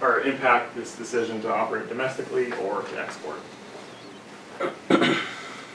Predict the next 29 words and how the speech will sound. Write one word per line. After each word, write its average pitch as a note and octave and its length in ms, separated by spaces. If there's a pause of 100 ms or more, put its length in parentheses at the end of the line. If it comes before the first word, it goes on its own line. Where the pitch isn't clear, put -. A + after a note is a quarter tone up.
(1500)
Um, B2 420 (840)
and C#3 100
then D#3+ 140
the D#3+ 80
U F3 160
S E3 140
and D#3 80
E D3+ 80
U D3+ 220
are E3+ 120
actively A#2 460
negotiating A2+ 960 (580)
a A#2 60
large A2+ 300
trade D3+ 220
agreement, D3 460 (240)
and B2 100
this B2+ 120
could A#2+ 160
potentially A#2 400 (260)
reduce A2+ 500 (840)
trade A#2 500 (160)
barriers C#3+ 500
such A#2 300
as A2+ 200
tariffs A2+ 480
and G#2+ 220
non-tariff G#2 600
barriers. - 340